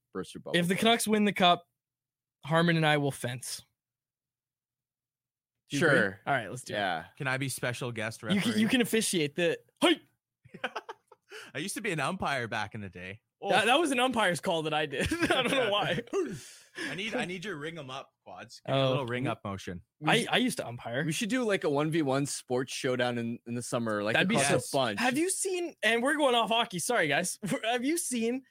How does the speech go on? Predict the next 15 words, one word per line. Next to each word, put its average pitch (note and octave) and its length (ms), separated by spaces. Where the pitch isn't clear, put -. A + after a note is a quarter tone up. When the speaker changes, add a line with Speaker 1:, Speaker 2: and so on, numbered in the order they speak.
Speaker 2:
uh, F3+ 220
Dude B3 340
Perfect G3 400
does F3+ 180
this E3+ 80
thing G3 140
called F#3 260
All D#3+ 180
Sports E3+ 420
Golf? D#3+ 440
So - 120
you G#3 60
get C4 120
a A#3 40
bag, G3 580